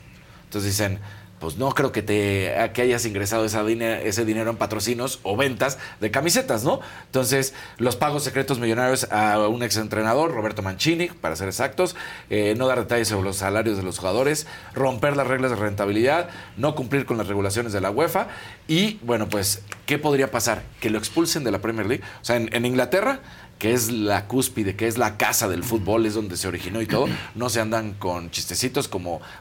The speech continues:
pudiera ser en Francia o en algunas otras partes del mundo que se ven, que se vendan los ojos y actúan como si nada. Aquí va a haber este juicio y, bueno, podría haber, eh, tres resultados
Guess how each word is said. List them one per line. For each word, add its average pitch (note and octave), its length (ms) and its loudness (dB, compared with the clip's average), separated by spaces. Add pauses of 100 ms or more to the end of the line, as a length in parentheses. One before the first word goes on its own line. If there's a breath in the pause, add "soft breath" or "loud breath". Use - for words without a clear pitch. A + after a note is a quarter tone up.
pudiera G2 340 2
ser G2+ 160 2
en F#2 100 -2
Francia B2+ 400 2
o A2+ 40 -2
en F2+ 80 -4
algunas G#2 340 -4
otras G#2 300 -4
partes G2+ 220 -4
del A2 120 0
mundo G#2+ 260 -4
que F#2 120 -8
se E2+ 180 -6
ven, F#2+ 460 -6 (160)
que A2+ 100 -4
se F2+ 80 -2
vendan G#2+ 240 0
los A2+ 160 0
ojos A#2+ 320 -4
y F2+ 60 -2
actúan F#2 240 -6
como G#2 160 -6
si A2+ 120 -4
nada. D3+ 200 2 (340 loud breath)
Aquí G2+ 220 0
va D#3 60 6
a - 20 2
haber C#3 100 4
este C#3 160 2
juicio C3+ 360 2 (340 loud breath)
y, A#2 100 2
bueno, G#2+ 420 0
podría B2+ 300 4
haber, C#3 340 2
eh, G#2 440 2
tres C3+ 240 2
resultados B2+ 600 0